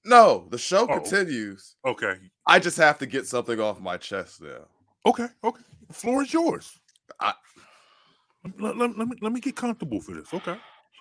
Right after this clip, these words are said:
Speaker 2: I'm listening. What you got
Speaker 1: It's
Speaker 2: to say?
Speaker 1: it's not something I say often, but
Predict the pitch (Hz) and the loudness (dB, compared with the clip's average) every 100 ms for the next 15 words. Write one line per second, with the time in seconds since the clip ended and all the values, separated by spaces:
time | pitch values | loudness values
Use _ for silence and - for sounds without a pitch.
0 | - 233 220 - 240 240 _ _ _ _ | -4 4 4 4 -4 -8 _ _ _ _
1 | _ _ - - - - - - 202 - | _ _ -20 -20 -20 -20 -20 -6 -4 -4
2 | 87 - - - _ - - 101 117 - | -6 -8 -8 -12 _ -12 -4 2 2 2
3 | 135 127 135 123 117 - 110 110 95 104 | 0 0 0 -2 -2 -2 -2 0 2 2
4 | 120 120 131 160 _ _ _ _ _ _ | 0 -6 -8 -10 _ _ _ _ _ _
5 | _ _ _ 101 98 123 120 | _ _ _ -12 2 2 2